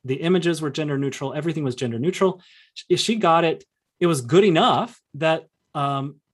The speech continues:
a, more than a dozen different schools in her area adopted the, the textbook before she applied to Stanford, um,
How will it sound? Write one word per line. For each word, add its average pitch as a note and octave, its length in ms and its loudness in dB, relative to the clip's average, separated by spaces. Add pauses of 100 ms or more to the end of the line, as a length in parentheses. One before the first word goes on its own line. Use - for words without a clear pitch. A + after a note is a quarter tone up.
(180)
a, D#3 160 -6
more F#3 240 4
than E3+ 140 0
a C3+ 40 -2
dozen C3 560 0 (120)
different D3 340 -6
schools A#2+ 540 -2
in C3+ 160 -4
her C3+ 180 -4
area B2+ 520 -2
adopted C3+ 540 -2
the, A#2+ 260 -6
the B2+ 80 -10
textbook A2 560 -8 (320)
before D3+ 380 -2
she D3+ 140 -4
applied C3+ 380 -4
to A#2+ 40 -6
Stanford, C#3 640 -2 (440)
um, B2 460 -4